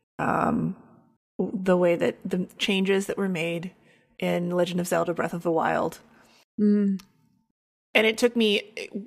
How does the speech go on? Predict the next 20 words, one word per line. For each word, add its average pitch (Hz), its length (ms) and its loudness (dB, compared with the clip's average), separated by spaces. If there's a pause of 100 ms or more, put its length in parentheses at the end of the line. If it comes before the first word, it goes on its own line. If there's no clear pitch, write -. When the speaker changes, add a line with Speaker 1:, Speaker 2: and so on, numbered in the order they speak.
(180)
Speaker 1:
a 208 120 4
very 190 340 2
long 208 320 2
time 190 300 -2
to 190 140 0
accept 190 460 0
those 185 220 2
changes. 180 580 -2 (180)
And 190 120 2
I 190 100 2
do 190 200 2
mean 185 180 0
hours 190 480 4
and 185 140 -2
hours 190 280 2
and 190 100 -2
hours 185 380 0
of 175 100 -8
gameplay, 180 680 -2 (600)
Speaker 2:
Mm-hmm. 180 160 2